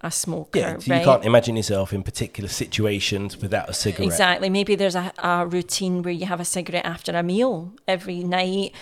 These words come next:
Speaker 1: Maybe there's a habit that you always go out with your co-workers and have a cigarette break.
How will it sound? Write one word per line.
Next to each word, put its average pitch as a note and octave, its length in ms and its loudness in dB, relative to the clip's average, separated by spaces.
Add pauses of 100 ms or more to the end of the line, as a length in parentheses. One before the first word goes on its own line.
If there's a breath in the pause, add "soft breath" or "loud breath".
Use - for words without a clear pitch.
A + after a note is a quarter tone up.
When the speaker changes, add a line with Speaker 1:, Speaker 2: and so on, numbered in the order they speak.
(160 loud breath)
Speaker 1:
Maybe F#3+ 180 0
there's F#3 180 2
a F3+ 40 -6
habit F3+ 340 -2
that E3 120 -8
you F3+ 160 -2
always F3 260 0
go F#3 180 -2
out F3+ 120 0
with - 120 -10
your F3+ 100 -6
co-workers A#3 960 -2
and F3+ 140 -4
have F3+ 140 -2
a E3+ 40 -6
cigarette F3 500 -4
break. G3 200 -2